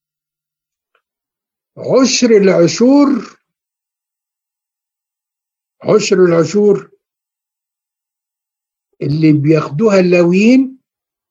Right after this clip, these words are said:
العشر يطلعوه لمين؟ للكهنة.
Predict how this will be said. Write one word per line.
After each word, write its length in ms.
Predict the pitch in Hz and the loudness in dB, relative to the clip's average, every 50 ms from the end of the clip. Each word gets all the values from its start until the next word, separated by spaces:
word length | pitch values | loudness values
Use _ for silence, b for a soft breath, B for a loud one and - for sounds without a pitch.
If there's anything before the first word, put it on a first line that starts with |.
| - | -8
العشر 580 | 156 143 147 147 - 196 233 226 - - 208 185 | -4 -2 -2 0 0 0 0 0 -2 -4 -2 0
يطلعوه 640 | 185 175 - - 180 170 165 165 165 175 202 180 170 | 0 0 0 -2 -2 -2 0 0 0 0 0 -2 -2
لمين؟ 560 | 165 151 156 165 170 160 160 156 151 151 _ _ _ _ _ _ _ _ _ _ _ _ _ _ _ _ _ _ _ _ _ _ _ _ _ _ _ - | -2 -2 -2 -2 -2 -2 -4 -6 -8 -10 _ _ _ _ _ _ _ _ _ _ _ _ _ _ _ _ _ _ _ _ _ _ _ _ _ _ _ -8
للكهنة. 720 | 143 131 165 170 147 - - 151 113 - - - - _ | -4 -2 -2 -2 -2 -4 -4 -6 -6 -6 -10 -18 -20 _